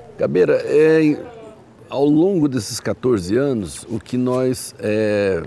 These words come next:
estamos assim, observando e, e, e, e sedimentando a ideia de que é impossível hoje pensar em meio ambiente, pensar em sustentabilidade,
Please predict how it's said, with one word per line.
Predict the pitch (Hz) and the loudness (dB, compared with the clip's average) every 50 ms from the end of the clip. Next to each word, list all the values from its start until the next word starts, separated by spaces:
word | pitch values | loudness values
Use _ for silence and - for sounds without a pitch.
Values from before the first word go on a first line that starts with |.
| - - - - - - - - - - - - - - - - - - - - - - - - - - - | -10 -16 -20 -20 -20 -20 -20 -20 -20 -20 -20 -20 -20 -20 -20 -20 -20 -20 -20 -20 -20 -20 -20 -20 -20 -20 -20
estamos | - - - - - 165 165 151 127 | -18 -18 -12 -2 -2 0 0 0 0
assim, | 127 113 - - 120 123 | -2 -2 -4 -4 -6 -6
observando | 139 160 156 - - 190 170 139 120 139 170 180 190 190 180 160 135 131 123 120 107 101 92 87 76 65 67 78 | -6 -6 -6 -2 -2 0 0 0 0 0 0 2 2 2 2 0 0 -2 -2 -2 -2 -2 -4 -6 -8 -10 -10 -8
e, | 90 | -6
e, | 117 123 117 113 104 98 117 113 85 104 120 117 110 98 - - - - | -4 -4 -4 -4 -4 -4 -4 -4 -2 -4 -4 -4 -4 -6 -10 -14 -10 -8
e, | 107 110 104 | -6 -6 -6
e | 101 | -6
sedimentando | - - - - - - - - - 139 131 113 135 131 127 117 98 - 131 127 127 127 120 117 113 | -8 -12 -16 -16 -16 -16 -12 -6 -4 -4 -2 -2 -2 -2 -2 -4 -4 -4 -4 -2 -2 -2 -2 -2 -2
a | 107 107 | -4 -4
ideia | 98 92 87 104 123 135 131 120 101 90 85 85 | -4 -4 -4 -2 0 0 0 0 -2 -4 -6 -8
de | 80 82 104 117 | -8 -8 -10 -10
que | - - - - 131 135 135 139 127 - - - - - - - - - - - - - | -10 -12 -12 -6 -4 -2 -2 -2 -4 -6 -12 -20 -20 -20 -20 -20 -20 -20 -20 -20 -12 -4
é | - | -2
impossível | 160 156 - - 123 - - - - 160 165 156 131 113 120 117 | -2 -2 -2 -6 -10 -10 -8 -10 -6 -4 -2 -2 0 0 0 0
hoje | 117 117 110 - | 0 0 -2 -4
pensar | - - - 92 - - - 110 107 101 98 95 | -6 -8 -8 -8 -8 -8 -8 -6 -6 -6 -8 -10
em | 92 | -10
meio | 87 85 82 90 101 110 110 | -10 -10 -10 -8 -6 -6 -6
ambiente, | 92 82 95 107 117 117 110 95 - - | -6 -4 -4 -4 -2 -4 -4 -6 -8 -10
pensar | - 98 92 - - 98 | -12 -12 -12 -10 -10 -10
em | 90 | -10
sustentabilidade, | - - 98 - - - 104 92 - 95 82 92 90 82 78 90 120 123 123 120 107 82 76 73 | -10 -12 -14 -14 -10 -10 -10 -8 -8 -8 -8 -8 -8 -6 -2 0 0 2 2 0 -2 -4 -8 -14